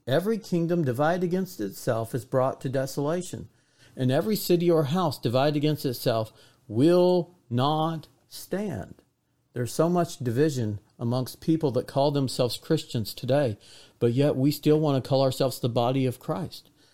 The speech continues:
When Jesus clearly taught that a house that was divided cannot stand. There are so many different ways that people teach about salvation today. Grace only, faith only. This group over here teaches this. This group over here teaches this. We need to listen to what the Bible teaches about salvation.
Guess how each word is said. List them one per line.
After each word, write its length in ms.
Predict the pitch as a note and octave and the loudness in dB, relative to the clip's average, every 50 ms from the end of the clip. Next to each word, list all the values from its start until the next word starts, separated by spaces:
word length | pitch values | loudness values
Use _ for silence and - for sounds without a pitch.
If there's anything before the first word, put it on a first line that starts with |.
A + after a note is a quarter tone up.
| - - _ _ | -20 -20 _ _
When 220 | C3 B2+ B2 G#2+ | 0 2 2 2
Jesus 320 | A2 D#3 G3 G#3 G3+ - | 0 0 0 0 -2 -2
clearly 440 | - - - E3+ F3 F#3 F3+ F3+ E3+ | -4 -4 0 0 0 2 2 0 -2
taught 540 | D#3 - - E3+ E3+ D#3+ C3+ G#2+ F2 - - _ _ _ _ _ _ | -2 -4 -4 -2 -2 0 -2 -2 -4 -6 -14 _ _ _ _ _ _
that 100 | C3+ B2 | 0 0
a 80 | B2+ A#2+ | 0 0
house 340 | A2 - D3+ E3 F3+ E3+ - | 0 0 0 0 0 0 0
that 120 | - C#3 | -2 2
was 180 | - D3+ C3+ - | 2 0 0 2
divided 840 | - D3 B2 G#2+ A2+ A2+ C3+ D3 D#3+ E3+ D3+ B2 G#2 G#2 G2 G#2+ - _ _ _ _ | 0 0 0 0 0 0 2 2 2 2 0 -2 -2 -4 -4 -6 -8 _ _ _ _
cannot 420 | - - C#3+ D3 D3 C#3 C3 - - | -4 -2 0 2 2 2 0 -2 -4
stand. 540 | - - - C#3 C3 G#2+ E2+ - - - _ _ _ _ _ _ _ _ _ | -6 -4 -2 -2 -2 -2 -4 -6 -12 -18 _ _ _ _ _ _ _ _ _
There 140 | - C3+ C3 | 2 4 4
are 40 | A#2+ | 4
so 200 | - - D#3+ D#3+ | 2 2 2 2
many 220 | E3+ F3 F3 E3+ | 4 4 4 4
different 460 | D#3+ C3 C#3+ D3+ - D#3 C3+ A#2+ - - _ - _ _ _ _ _ _ _ _ | 4 4 2 2 2 2 0 0 -2 -8 _ -20 _ _ _ _ _ _ _ _
ways 460 | - B2 C3+ E3+ F3 E3 D3+ C#3 B2 | -4 2 4 4 6 6 4 2 2
that 160 | - - - | -2 -6 -4
people 260 | - E3+ D#3+ - D3+ C3 | -2 -4 -2 -2 -4 -6
teach 540 | - - F3+ F3 D#3 C3 - - - - _ - | -2 -2 -2 -2 -2 -2 -6 -8 -8 -8 _ -2
about 280 | B2 C#3 C#3 C#3 - | 0 0 0 0 -2
salvation 720 | - - C#3+ C#3 B2 C#3 D#3+ F#3+ - - - D3+ C3 A2 | -2 0 0 2 2 2 2 2 0 0 0 0 0 0
today. 320 | - - A#2 A#2 G#2 G2 F#2 | -2 -2 -2 -2 -2 -2 0
Grace 360 | G#2 B2 B2 C#3 C#3+ - - | 2 2 2 2 2 0 -2
only, 280 | D3+ D#3 D#3+ D#3 D3+ | 0 0 0 0 -2
faith 360 | C3+ - - C3+ C3+ C#3 C3 - | -2 0 2 2 2 2 0 0
only. 380 | D3 D3+ D#3 D3+ D#3 D#3 D3+ - - - - - _ _ _ _ - | 0 2 2 2 0 0 -2 -4 -16 -20 -20 -20 _ _ _ _ -18
This 280 | A2+ G#2+ B2 D3 C#3+ | -2 2 2 2 2
group 220 | - - D3+ D3+ D3 | 2 2 2 4 4
over 160 | D#3 D3 C3+ | 4 2 4
here 200 | A#2+ - D#3 D#3+ | 4 4 4 2
teaches 400 | D#3 - D3+ C#3+ - B2 A2+ G#2+ | 4 2 -2 -2 -2 -4 -2 0
this. 220 | C#3+ D#3 D#3 - | 0 0 0 0
This 180 | - C3+ C#3 - | -2 -4 -4 -2
group 200 | - D3 C#3 - | -2 -4 0 0
over 180 | D3+ B2+ B2 B2 | -2 -2 0 0
here 160 | C#3+ D3 C#3 | 0 -2 -2
teaches 340 | - - B2 - - A#2 A2 | -2 -4 -6 -4 -6 -4 -2
this. 280 | B2 C#3+ E3+ D#3+ - | 0 0 0 0 0
We 100 | C#3+ D#3 | -2 0
need 160 | F#3 G3 F#3+ | 0 0 0
to 60 | D3+ D3 | 2 2
listen 260 | C#3+ D3+ D3+ - D#3 | 2 2 2 2 0
to 40 | C3+ | 0
what 100 | B2+ - | 0 0
the 60 | B2 | 0
Bible 340 | A2+ B2 C3+ E3 D#3 C#3 B2 | 0 0 0 2 0 -2 -2
teaches 360 | - - B2+ G#2+ - A#2 - | -2 -4 -4 -2 -4 -6 -4
about 300 | - - A2+ G#2 - - | -2 -2 -2 -2 -2 -2
salvation. 520 | - B2 A2 G#2+ A2+ A2+ G#2 - A2 G#2+ | -2 -2 0 0 -2 -4 -2 -4 -6 -6